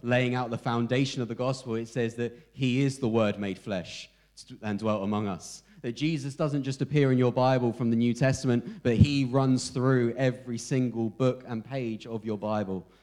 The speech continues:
from Genesis right through to Revelation. He is not just a character that arrives late on the scene, but he is embedded, and his blood courses through every page of our book. That Jesus here, he says everything. He says in the Old Testament, "Everything in the Psalms,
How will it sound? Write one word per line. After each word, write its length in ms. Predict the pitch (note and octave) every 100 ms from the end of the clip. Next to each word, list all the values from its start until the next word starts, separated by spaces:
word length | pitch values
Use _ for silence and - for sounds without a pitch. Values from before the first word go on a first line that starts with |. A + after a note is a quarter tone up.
| _ _
from 240 | - A#2
Genesis 640 | A2+ C3+ D3 C#3+ - B2+ C3
right 260 | B2+ C3
through 180 | - B2+
to 220 | A#2+ A#2+
Revelation. 680 | A#2+ A2+ A2 A2 - G2+ F2 - _ _ _ _ _ _ _ _ _ -
He 160 | B2
is 100 | B2
not 180 | C#3 C3+
just 200 | C3+ C3+
a 40 |
character 420 | - C3+ C3 B2+ A#2+
that 100 | A#2
arrives 380 | A#2 B2 A#2+ A#2
late 160 | A#2+
on 100 | A#2
the 80 | A2+
scene, 340 | - C3 B2
but 100 | A2+
he 200 | A2 A#2+
is 80 | A#2
embedded, 680 | G#2+ G#2 A#2+ C3+ C3 G2 - - _ _ _ _ _ G#2
and 100 | G#2
his 140 | G#2+
blood 400 | A#2 A#2+ A#2+ A#2
courses 460 | B2 B2 A#2 A2+ -
through 220 | B2 A2+
every 280 | A2+ A2+ G#2
page 340 | A2 G#2+ G2+
of 80 | G2
our 140 | F#2
book. 260 | G2 F2+ - _ _ _ _ _ _ _ _ _ _ _ _ _ _ _ _ -
That 180 | G#2+
Jesus 460 | F#2+ B2 B2+ A#2+ G#2+
here, 300 | C3 B2+ A2+
he 140 | B2
says 340 | A#2+ C#3+ B2 A#2
everything. 500 | C#3+ D3+ D3 C3+ B2+
He 60 | C3
says 140 | D#3
in 60 | C#3+
the 60 |
Old 140 | D3 D3
Testament, 360 | D3+ D3+ B2
"Everything 460 | C#3 D#3+ D#3+ C#3+ D3
in 140 | C#3
the 60 | C#3
Psalms, 600 | C#3 D3+ C#3+ B2 G#2